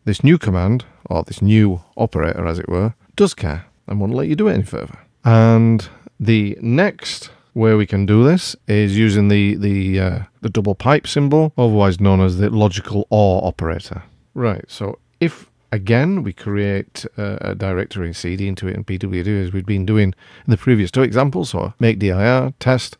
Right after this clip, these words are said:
underscore directory two, then the, uh, double pipe, for a better word, I call it double pipe, that's, it's a good way of describing it, uh, and then C D test directory. What will happen is,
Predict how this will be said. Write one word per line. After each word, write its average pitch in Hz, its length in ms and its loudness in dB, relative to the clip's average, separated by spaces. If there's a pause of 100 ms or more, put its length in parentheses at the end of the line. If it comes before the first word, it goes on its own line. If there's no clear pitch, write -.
underscore 101 340 0
directory 92 680 -4
two, 139 320 -4 (280)
then 117 260 6
the, 107 340 4
uh, 90 220 -2 (180)
double 101 220 -8
pipe, - 380 0
for 123 120 -2
a 113 40 0
better 123 240 2
word, 120 320 4
I 113 120 -6 (100)
call 196 180 0
it 160 80 0
double 160 160 4
pipe, 151 420 0
that's, 151 300 -4
it's - 180 -6
a 180 60 -2
good 175 140 0
way 123 120 4
of 98 60 2
describing 92 420 -4
it, 127 220 -2
uh, 113 520 6
and 104 120 2
then 101 140 4
C 123 260 2
D 110 160 2
test - 440 -2 (200)
directory. 113 760 0
What 135 140 4
will 117 160 6
happen 113 320 2
is, 101 400 -2